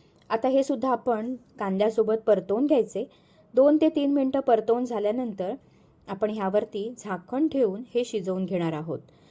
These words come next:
तर जवळजवळ एक पाच ते सात मिनटासाठी हे मध्ये एक वेळेला मी हलवून घेतले आणि पाच ते सात मिनटानंतर तुम्ही बघाल आपले बटाटे जे आहेत ते जवळजवळ सिक्स्टी टू सेव्हन्टी पर्सेंट इथे कुक झालेत.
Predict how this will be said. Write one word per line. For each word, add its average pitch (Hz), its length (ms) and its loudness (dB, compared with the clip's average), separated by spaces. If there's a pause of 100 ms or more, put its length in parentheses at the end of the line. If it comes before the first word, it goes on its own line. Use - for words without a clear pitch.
(260)
तर 202 60 2
जवळजवळ 202 540 2
एक 202 140 -2 (460)
पाच 262 320 2
ते 320 100 6
सात 254 340 2
मिनटासाठी 240 760 2
हे 220 120 4
मध्ये 196 300 2
एक 196 360 0
वेळेला 202 260 2
मी 220 120 -2
हलवून 208 360 0
घेतले 285 340 2 (520)
आणि 247 260 2 (500)
पाच 277 220 4
ते 330 100 6
सात 285 300 2
मिनटानंतर 254 480 0
तुम्ही 247 240 0
बघाल 220 420 0
आपले 196 340 -2
बटाटे 190 440 0
जे 269 140 2
आहेत 202 260 0 (120)
ते 214 100 6
जवळजवळ 202 640 4 (580)
सिक्स्टी 302 360 2 (360)
टू 294 100 -2 (240)
सेव्हन्टी 277 400 6
पर्सेंट 254 520 2
इथे 220 220 -2
कुक 220 240 -2
झालेत. 165 340 -4